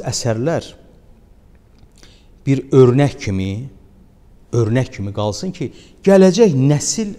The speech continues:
ondan bəhrələnə bilsin. Yəni, yaradıcı nəsildən söhbət gedir. Ondan bəhrələnə bilsin. Əlbəttə ki, bu bizim borcumuzdur. Yenə də deyirəm ki, bunu nə qədər mən həyata keçirə bilmişəm,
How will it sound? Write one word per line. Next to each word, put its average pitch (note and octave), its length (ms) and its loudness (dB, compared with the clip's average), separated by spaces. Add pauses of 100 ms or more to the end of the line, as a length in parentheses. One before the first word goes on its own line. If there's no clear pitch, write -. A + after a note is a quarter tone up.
ondan B2 400 -6
bəhrələnə G#2+ 540 -6
bilsin. G2+ 280 -8
Yəni, A#2+ 240 0
yaradıcı C3 480 4
nəsildən F#2 460 -8
söhbət - 400 -16
gedir. - 240 -18 (360)
Ondan C3+ 300 -2
bəhrələnə A#2 540 -2
bilsin. D3+ 480 -8 (560)
Əlbəttə E3 480 0
ki, E3+ 160 -4
bu D#3 240 -6
bizim C3+ 460 -2 (720)
borcumuzdur. A#2+ 720 4 (300)
Yenə D#3 340 4
də A#2+ 160 2
deyirəm G2+ 400 -2
ki, D3 220 -8 (400)
bunu C3+ 580 0
nə A#2 240 -4
qədər G2 320 -6 (280)
mən G2+ 320 -8
həyata G#2 320 -8
keçirə A2 400 -8
bilmişəm, G#2+ 640 -6